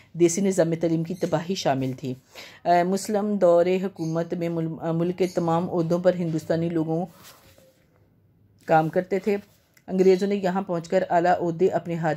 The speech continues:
में ले लिए और कमतर दर्जे की मुलाजमतें हिंदुस्तानियों को दी जाने लगीं। इन मुलाजमतों के हसूल के लिए अंग्रेज़ों ने अपना निज़ाम तालीम कायम किया, जिससे दे-, देसी निज़ाम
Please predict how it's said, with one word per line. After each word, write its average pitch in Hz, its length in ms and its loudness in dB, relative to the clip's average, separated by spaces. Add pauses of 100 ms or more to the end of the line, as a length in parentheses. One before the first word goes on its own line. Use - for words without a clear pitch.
में 175 100 -4
ले 180 200 0
लिए 175 140 0
और 175 240 2
कमतर 170 400 -2
दर्जे 170 400 2
की 180 280 -6 (320)
मुलाजमतें 165 560 2
हिंदुस्तानियों 151 560 -4
को 165 100 -6
दी 160 160 -6
जाने 151 280 -2
लगीं। 151 260 -2
इन 185 160 -2
मुलाजमतों 175 580 2
के 185 160 -6
हसूल 175 300 -4
के 170 140 -4
लिए 170 180 -2
अंग्रेज़ों 160 440 -2
ने 180 100 -4
अपना 160 300 0
निज़ाम 160 380 0
तालीम 151 300 -2
कायम 147 280 0
किया, 160 180 -4
जिससे 175 280 -4
दे-, 160 260 0
देसी 156 400 -2
निज़ाम 170 460 0